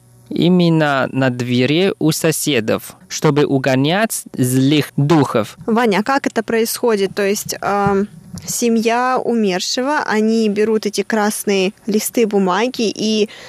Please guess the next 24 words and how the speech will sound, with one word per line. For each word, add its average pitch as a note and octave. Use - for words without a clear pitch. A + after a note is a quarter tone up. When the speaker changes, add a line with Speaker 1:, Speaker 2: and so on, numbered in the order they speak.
Speaker 2:
просто B3+
клеят A3+
на G#3+
двери A3+
соседей, A3
не G#3+
спрашивая, B3
или G#3
как? -
Speaker 1:
Не, E3
конечно, E3+
надо D3+
спросить, -
потому C#3
что C3+
у B2
каждого C3+
человека C3
же B2+
разная C3+
вера F3
или C3
разная C#3
религия. C3+